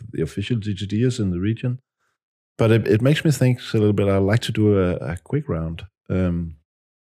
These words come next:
what does community means to your, uh, G T D practice in, in your, say, prior the summer camp? What, what is your perspective on, on having, uh, soulmates or people that thinks the same way?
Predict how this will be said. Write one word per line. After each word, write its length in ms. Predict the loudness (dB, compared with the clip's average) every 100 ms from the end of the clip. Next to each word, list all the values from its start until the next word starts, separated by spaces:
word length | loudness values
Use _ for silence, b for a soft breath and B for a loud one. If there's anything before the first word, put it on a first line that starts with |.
| -18 -18 b b _ 0
what 180 | 0
does 180 | 2 -2
community 800 | 2 2 4 4 2 0 -6 -6 _ _ _ _ _ _ _
means 360 | 2 4 4 2
to 140 | -2
your, 440 | 0 2 0 -2 -6 -10
uh, 200 | -6 -6
G 180 | -6 -8
T 140 | -6
D 140 | -6 -6
practice 480 | -6 -6 -6 -10
in, 320 | -8 -6 -6 -8
in 120 | -8
your, 240 | -6 -6 -6 -10
say, 280 | -8 -4 -4 -6 _ _ _ _ _ _ _ _ -10
prior 580 | 0 2 6 6 4 0 B _ _ _ -8
the 80 |
summer 320 | -2 0 0 -2
camp? 320 | -2 -2 -2
What, 140 | -2
what 160 | 0 0
is 160 | 0
your 60 | -4
perspective 600 | -6 -8 -2 -2 -2 0
on, 280 | 0 0 -2
on 240 | -4 -8
having, 520 | -2 -2 0 0 0 -4
uh, 80 |
soulmates 680 | -6 -2 0 2 2 2 0
or 400 | 0 2 2 0
people 300 | -2 -2 0
that 180 | 0 0
thinks 300 | 2 0 2
the 80 | -2
same 280 | 2 0 2
way? 460 | 4 4 4 0